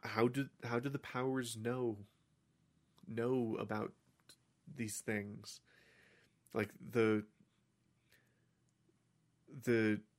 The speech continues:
seer is able to, n-, s-, like, pinpoint where the guy is and where he'll be next. The, the widow's able to see where he'll be next.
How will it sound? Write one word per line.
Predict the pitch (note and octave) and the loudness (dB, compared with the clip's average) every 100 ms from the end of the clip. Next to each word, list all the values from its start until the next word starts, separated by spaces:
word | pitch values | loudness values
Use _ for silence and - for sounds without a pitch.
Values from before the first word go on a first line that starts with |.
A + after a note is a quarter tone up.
| _ - | _ -2
seer | - F3 E3+ D#3 E3+ D#3+ - _ - | 2 6 8 6 4 -4 -18 _ -4
is | B2+ | 2
able | A#2+ C3 B2+ | 4 4 2
to, | B2 B2 A#2 - _ _ _ _ _ _ - | 0 0 0 -14 _ _ _ _ _ _ -14
n-, | C3+ B2 - - | -8 -8 -10 -6
s-, | - - | -6 -4
like, | B2 - | -8 -4
pinpoint | B2 A2+ A#2+ A2 | -6 -2 -2 2
where | A#2 G#2 G#2 - | 0 0 -6 -4
the | A#2+ | 0
guy | G#2+ G#2 | 2 2
is | G#2+ A2+ C3+ - - _ _ _ _ _ - | 2 2 -2 -8 -16 _ _ _ _ _ -8
and | A2+ | -2
where | G#2+ G#2 | 4 4
he'll | G#2 A2 | 4 2
be | G#2+ A2 | 2 -4
next. | G#2 G#2 - - - _ _ _ _ _ _ _ _ _ _ _ - A2+ | -2 -4 -4 -8 -10 _ _ _ _ _ _ _ _ _ _ _ -16 -4
The, | A#2 A2+ G#2+ - - - - _ _ - | -2 0 -2 -6 -20 -20 -20 _ _ -12
the | - | -2
widow's | G#2+ B2+ C#3+ C#3 C#3 - | 6 8 8 6 4 2
able | A#2+ A#2+ | 4 2
to | A2+ | 0
see | G#2 - A#2 A2+ | -2 0 0 0
where | G#2+ A2 G#2 G#2 | 0 2 4 2
he'll | G2+ A2+ G#2+ | 0 0 0
be | G#2+ G#2+ | 0 -2
next. | G#2+ - - - - | -2 -6 -8 -12 -12